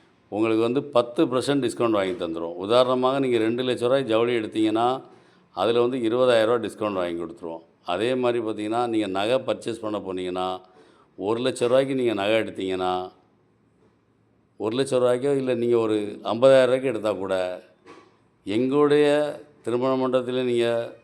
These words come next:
திருமணம் நடத்தினால், ஐந்தாயிரம் ரூபாய் கேஷ் டிஸ்கவுண்ட். அதாவது, திருமணத்துக்குன்னா ஐந்தாயிரம் ரூபாய் கேஷ் டிஸ்கவுண்ட். அதே மாதிரி சடங்கு போன்ற நிகழ்ச்சிகள் நடத்திங்கன்னா, மூவாயிரம் ரூபாய் கேஷ் டிஸ்கவுண்ட்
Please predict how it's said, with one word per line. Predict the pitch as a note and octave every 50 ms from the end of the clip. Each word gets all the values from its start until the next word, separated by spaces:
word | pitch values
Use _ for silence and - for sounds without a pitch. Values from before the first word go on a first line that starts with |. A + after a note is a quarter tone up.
| _ _ _
திருமணம் | - G#2 A2 A#2 A#2 A#2+ A#2+ A#2
நடத்தினால், | G#2 F#2+ F#2+ - - F#2 F2+ F#2 F#2 F#2 F2+ F2 F2 - - - - _ - - - - _ _ - -
ஐந்தாயிரம் | - G2 G#2+ B2+ C#3+ D#3 D#3+ D3 D3+ D3 C#3+ C#3+
ரூபாய் | C#3+ D3+ D3 D3
கேஷ் | - A#2+ B2 A#2+ - - -
டிஸ்கவுண்ட். | G#2 - - G#2+ G2 F#2 E2+ E2 E2 - - - - - _ _ - - - -
அதாவது, | F#2+ G#2 A2 A2+ A#2+ C3 C3 B2 - -
திருமணத்துக்குன்னா | - A2 A#2+ A#2+ B2+ C3 B2+ A#2 - B2 A#2 A#2+ B2 C3 D3 D3 D3 D3
ஐந்தாயிரம் | A#2+ F#2+ G2+ G#2+ A2+ A2 A2 G#2+ G#2+ A2 B2
ரூபாய் | A#2+ A2+
கேஷ் | G#2 G2 G2 F#2+ - -
டிஸ்கவுண்ட். | F#2+ E2+ - F#2 F#2 F#2 F#2 G#2 C3+ D#3+ E3+ - - - - - - _ _ _ - - - -
அதே | - F#2+ G#2+ B2 C3
மாதிரி | B2+ B2 B2 B2+ C3+ C3+ B2+
சடங்கு | - - A2 A2+ B2 C3+ C#3 C3+ C#3+ B2+
போன்ற | A#2 B2 A#2 A2+
நிகழ்ச்சிகள் | G#2+ G#2 G#2 A2 G#2+ G#2+ A#2 A2+ G#2+ G#2 G2
நடத்திங்கன்னா, | F#2 F#2+ G2+ G2 G2 G2 G2+ G#2+ A2 A2+ B2 - - - _ _ -
மூவாயிரம் | G2+ A#2 B2 B2+ B2 A#2+ A#2 A#2 A#2
ரூபாய் | B2 B2+ A#2 G2+ -
கேஷ் | G2+ G#2 G#2 F#2+ G2 G2 F#2+
டிஸ்கவுண்ட் | F#2 - - G#2 G#2 G#2 G2+ G#2 A2 A#2+ B2